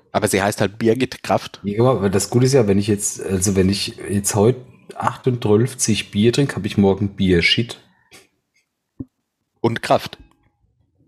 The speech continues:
Speaker 2: Die brauchst du nicht, um den loszuwerden, eher um drin zu behalten.
Speaker 1: <laughs>
Speaker 2: Tatsächlich hast du recht, ich erinnere mich gerade wieder, wie ipa schmeckt.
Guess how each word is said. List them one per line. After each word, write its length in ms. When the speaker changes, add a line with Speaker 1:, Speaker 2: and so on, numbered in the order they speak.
Speaker 2:
Die 120
brauchst 500
du 40
nicht, 160
um 120
den 160
loszuwerden, 880
eher 240
um 120
drin 260
zu 140
behalten. 600
Speaker 1:
<laughs> 320
Speaker 2:
Tatsächlich 360
hast 180
du 60
recht, 220
ich 100
erinnere 220
mich 160
gerade 220
wieder, 180
wie 180
ipa 260
schmeckt. 480